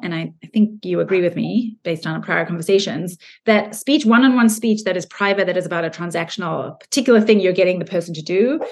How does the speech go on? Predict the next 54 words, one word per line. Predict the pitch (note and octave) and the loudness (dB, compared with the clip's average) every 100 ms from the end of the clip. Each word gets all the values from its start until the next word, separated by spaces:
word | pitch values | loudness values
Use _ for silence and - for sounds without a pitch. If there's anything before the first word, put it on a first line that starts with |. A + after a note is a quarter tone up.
| - _ | -14 _
is | A3 G#3 | -2 0
different | A3 A#3+ G#3+ | -2 2 2
than | F3 | 2
public | F#3+ E3+ E3 | -4 -8 -8
discourse | D#3+ - - - | -10 -8 -8 -8
speech. | D3 - - - _ | -10 -10 -14 -16 _
So | A3+ G#3 - | 4 4 4
I | A#3 | 2
don't | D4 C#4 | 4 4
love | G3+ F#3+ | 4 2
those | E3+ | -2
cases, | F3+ D3+ - - - - | -4 -8 -10 -14 -12 -8
I | |
have | D#3+ | -8
to | - | -8
say. | F3+ B3 G4 G4 - | -6 -4 -4 -8 -10
<laughs> | - G3 - - - | -8 -8 -10 -20 -2
I | A3 | 2
think | A3+ G#3+ G3+ | 4 4 2
we | F#3+ | 0
should | F#3+ | 2
recognize | G3 G3 F#3 F3 | 2 2 -2 0
fraud | F#3+ F3+ | 0 0
as | E3+ | 0
fraud | - G3+ F#3+ | 0 2 2
in | F3+ | 0
lots | E3+ F#3 G#3+ | -4 -8 -8
of | |
different | G#3+ G#3 | -4 -4
contexts, | G3+ G3+ A3+ A3+ | -2 -2 -2 -2
but | F#3+ - | -6 -2
fraud | C4 C#4+ C4 | 2 4 4
that | A#3 G3+ | 2 0
is, | F#3 F3+ _ _ | -2 -6 _ _
uh, | A3+ G3 D3+ | -2 -2 -2
false | C#4 D4 | -2 -2
speech | - C4 | -2 -4
that | A3+ G#3 | -2 -2
is | F#3+ | -2
directed | G3 G3 G#3+ | -2 -2 -2
at | F3+ D#3+ | -4 -4
voters, | E3+ G3 D#4 F#4+ G4 - _ _ _ _ | -2 -2 -2 -4 -6 -14 _ _ _ _
that's | G3+ G#3 | -4 -4
public | - A#3 G3+ | 0 2 2
discourse | G#3+ G#3+ B3 A#3 | 2 0 0 -2
speech, | - B3+ C4 | -4 -4 -2
that | G3+ G3 | 0 2
is | F3 | 0
the | F#3+ | -2
most | G3 G#3 G#3+ | 2 4 4
protected | G#3+ G#3 F3+ F3 E3+ | 0 -4 -6 -8 -10
kind | D#3+ | -10
of | D#3 | -10
speech. | - G3 B3+ - | -4 -4 -4 -8